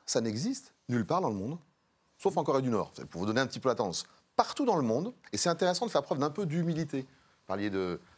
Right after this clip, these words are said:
la France qui n'est plus une puissance. Faisons parfois, euh, preuve d'humilité sur ces sujets. Partout dans le monde, vous avez un régime de base,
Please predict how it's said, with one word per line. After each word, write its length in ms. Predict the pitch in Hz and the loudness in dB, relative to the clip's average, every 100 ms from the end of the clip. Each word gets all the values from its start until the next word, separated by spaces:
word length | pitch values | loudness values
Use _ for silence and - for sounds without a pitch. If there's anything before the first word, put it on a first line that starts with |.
| - | -8
la 60 | |
France 320 | 82 98 101 | -6 -4 -6
qui 100 | - | -4
n'est 80 | 90 | -8
plus 180 | 85 92 | -6 -6
une 120 | 90 | -8
puissance. 400 | 87 90 160 196 - | -8 -6 -6 -6 -6
Faisons 220 | 147 202 | -2 -2
parfois, 520 | 220 135 - 165 147 - - - _ | -2 -4 -4 -2 -2 -4 -20 -20 _
euh, 40 | 85 | -10
preuve 300 | - 156 135 | -2 0 0
d'humilité 440 | 123 123 120 143 | 0 0 0 0
sur 160 | - 98 | -2 -4
ces 140 | 110 | -4
sujets. 380 | - 120 160 254 - _ - | -4 -4 -2 -2 -6 _ 0
Partout 240 | 196 - | 0 2
dans 120 | 170 | 0
le 60 | 151 | 2
monde, 180 | 147 127 | 2 0
vous 140 | 110 | 2
avez 160 | 107 110 | 4 4
un 80 | |
régime 300 | 156 208 190 | 4 0 0
de 80 | 165 | 0
base, 380 | 104 87 117 175 | 2 2 0 -8